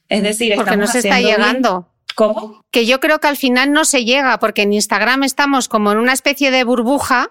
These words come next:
Speaker 2: en redes sociales, y eso no, no es lo que llega a la población final. Al que está haciendo la compra en el supermercado, todos estos mensajes que damos llegan a un cero coma cinco por ciento de la población,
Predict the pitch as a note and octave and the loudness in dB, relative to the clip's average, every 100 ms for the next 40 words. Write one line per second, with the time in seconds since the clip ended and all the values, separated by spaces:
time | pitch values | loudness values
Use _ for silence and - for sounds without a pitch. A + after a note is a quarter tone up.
0 | _ - A3+ A3 B3 C4+ C#4 C4 C#4 D4 | _ -2 0 2 0 0 0 0 0 0
1 | B3+ B3+ C#4+ C#4+ C#4 - B3 C4+ D4+ C#4+ | 0 0 0 2 0 0 0 2 0 0
2 | A#3 B3 A3+ A#3 - G#3+ G#3 G#3+ G#3 G#3 | 0 0 2 0 0 0 0 0 0 0
3 | G#3+ G3+ F#3+ F#3 B3 C4 F3 - _ - | 0 0 0 0 2 0 -2 -8 _ -20
4 | - - A3 A3 A#3 A3 C4+ B3+ C#4+ C#4+ | -20 -2 -2 0 -2 0 0 0 0 2
5 | C#4+ C#4 C#4 C4+ C#4 C4 B3+ C4 B3 B3+ | 2 0 0 2 2 0 0 0 0 0
6 | C4+ C#4 C#4 C4+ C4+ C4+ C#4+ C4+ C4 B3+ | 0 0 0 0 0 -2 -2 0 0 0
7 | C4+ B3+ B3 B3 C4+ C4+ D#4+ - - - | -2 -2 0 0 0 0 -2 -6 -18 -8
8 | G3 A3+ B3+ D4+ - G#3+ G#3+ A#3+ B3+ D4 | -2 0 2 0 0 0 2 0 0 0
9 | C#4 C#4 C#4+ C#4+ D4 A3+ - C4+ C4+ C#4 | 0 0 0 2 0 0 -2 -2 0 0
10 | B3+ C4 C4 C#4 C4+ A#3+ A3 G3 F3+ A#3+ | 0 0 0 0 0 0 0 -2 0 0
11 | C4+ | -2